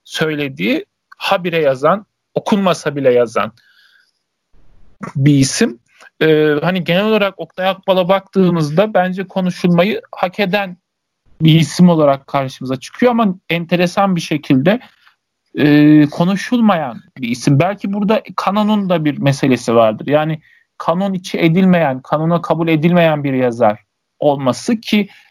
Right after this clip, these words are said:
bence bu bile aslında bir çalışma konusu herhalde yahut bir yazı konusu. Ee, yani bu kadar süre edebiyatın içerisinde yer alan,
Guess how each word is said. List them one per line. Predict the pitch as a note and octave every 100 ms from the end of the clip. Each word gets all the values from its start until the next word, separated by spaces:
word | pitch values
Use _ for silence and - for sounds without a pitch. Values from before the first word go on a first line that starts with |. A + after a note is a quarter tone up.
| -
bence | D3 F3+ F3+
bu | F3+ A3
bile | G#3 F3
aslında | C#3+ - C#3+ C#3
bir | C#3
çalışma | - C#3 B2+ C3+ B2
konusu | C3 B2 A2+ B2
herhalde | B2 A#2 A#2 A2 C#3+
yahut | C#3 B2 B2 -
bir | B2
yazı | B2 B2+ C#3
konusu. | C#3 A#2 G#2+ - G3 - _ _ _ _ _ _ _ -
Ee, | C3+ C3+ B2+ B2+ B2 A#2+ A#2+ B2
yani | C#3 C#3+ D3
bu | C#3+
kadar | - D#3+ D#3+ E3 _ _ _ _ _ _ - - - _ - -
süre | - D#3+ D3+
edebiyatın | D3+ D#3 D#3 D#3+ E3+
içerisinde | D#3+ - D#3 C#3+ - D#3+ D3 D#3
yer | D3+ D3+
alan, | C#3+ C#3 C3+